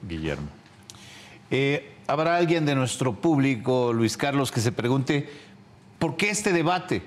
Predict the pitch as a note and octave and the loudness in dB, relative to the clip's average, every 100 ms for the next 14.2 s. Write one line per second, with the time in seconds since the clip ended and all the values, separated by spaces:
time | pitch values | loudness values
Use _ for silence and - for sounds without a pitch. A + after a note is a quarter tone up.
0 | - - - - - - - C#3+ D#3+ F3+ | -12 -20 -20 -20 -20 -8 -2 0 0 0
1 | E3+ E3+ D3 - C3 D3 D#3 F3 D#3+ D#3 | 2 2 2 2 2 4 4 0 0 -2
2 | - F3 D#3 C#3+ A#2+ C3 A2+ D3 D#3 E3+ | 0 -2 0 2 0 0 0 0 0 -2
3 | C#3+ C3+ - F3+ C3 E3 D3+ D3 D3 C#3 | -2 -2 0 0 2 0 2 0 0 0
4 | A2 G#2 - E3 E3 D#3+ D3 - - - | 0 -2 -2 0 2 0 -2 -6 -16 -20
5 | - - D3+ C#3 G3 F#3 F3+ E3 C3+ - | -20 -6 -2 0 2 2 2 0 0 0
6 | C#3+ B2+ F#3 F#3+ F#3+ F#3+ - - - - | 0 2 2 2 0 -6 -16 -20 -8 0
7 | D#3+ E3+ E3+ D#3+ D3 C3+ - - D3 F#3 | 2 4 6 6 4 0 -4 0 2 2
8 | D#3+ D#3+ - C#3 - D3 D3 - C#3+ D3+ | 2 0 0 0 0 0 0 2 2 2
9 | E3 D#3+ C#3 - B2+ D3 C3+ D#3+ D3+ C#3 | 2 0 -2 0 0 0 2 2 2 0
10 | - - - - - C3+ B2+ F3 F3+ D#3 | -4 -14 -20 -8 -2 -2 0 2 2 2
11 | D#3 C#3+ - C#3+ D#3 D#3+ D3+ - - C#3 | 2 0 0 2 2 2 2 -2 0 2
12 | F3+ F#3 E3 C3+ E3 D3+ C3 D3+ D3 D#3+ | 2 4 2 2 2 0 0 0 0 2
13 | D#3+ - C#3 C#3+ D#3+ C#3 D#3+ D3+ C#3 D#3 | 0 0 0 0 2 2 2 2 0 2
14 | D#3+ - | 0 -2